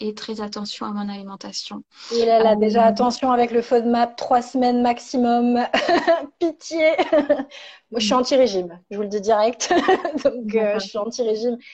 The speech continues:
Speaker 2: Mais attention avec le fodmap, hein.
Speaker 1: Bah, de toute façon, comme toute diète, hein, euh, il faut partir sur, euh, quinze jours, trois semaines, et on voit ce que ça, qu'est-ce que ça donne. Et après, f-, il faut comprendre, euh, voilà, est-ce qu'il y a une intolérance, est-ce qu'il y a quelque chose qui bloque.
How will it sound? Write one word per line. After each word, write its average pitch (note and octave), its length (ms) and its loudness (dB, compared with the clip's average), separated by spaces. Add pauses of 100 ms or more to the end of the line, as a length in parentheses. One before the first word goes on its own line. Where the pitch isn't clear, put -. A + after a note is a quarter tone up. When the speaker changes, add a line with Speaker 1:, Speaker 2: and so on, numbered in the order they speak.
(160)
Speaker 2:
Mais G#3 80 -2
attention A3 400 -4
avec G#3 220 -4
le G#3 100 -2
fodmap, G3+ 480 -6
hein. F3 140 -16 (1000)
Speaker 1:
Bah, A3+ 80 -2
de A#3 80 -2
toute A#3 160 -6
façon, B3+ 320 -2
comme A#3+ 220 -2
toute - 240 -10
diète, C4 340 0
hein, A3+ 440 -2
euh, G3+ 60 -8
il G#3 140 -10
faut A3 180 -6
partir A#3+ 540 -6
sur, G#3+ 260 -8
euh, G#3 140 -4
quinze A3 240 -8
jours, A#3 180 -8
trois A3 200 -10
semaines, B3 420 -6 (300)
et G#3+ 120 -4
on G#3+ 80 -2
voit A#3 280 -2
ce A#3 100 -12
que A3 140 -6
ça, G#3+ 260 -10
qu'est-ce - 300 -10
que A3 80 -10
ça A3 180 -6
donne. A#3+ 400 -2 (100)
Et G#3 140 -4
après, A#3 400 -6
f-, - 220 -14
il G#3 180 -10
faut G#3+ 220 -10
comprendre, A3+ 540 -6
euh, G3 120 -4
voilà, G3 320 -6
est-ce G#3+ 160 -12
qu'il A3+ 100 -8
y - 20 -6
a A3 40 -4
une G#3+ 80 -4
intolérance, A3 720 -6
est-ce G#3+ 140 -14
qu'il G#3 100 -16
y - 0 -
a G#3 40 -16
quelque G#3 220 -12
chose - 220 -14
qui - 140 -12
bloque. A3+ 400 -4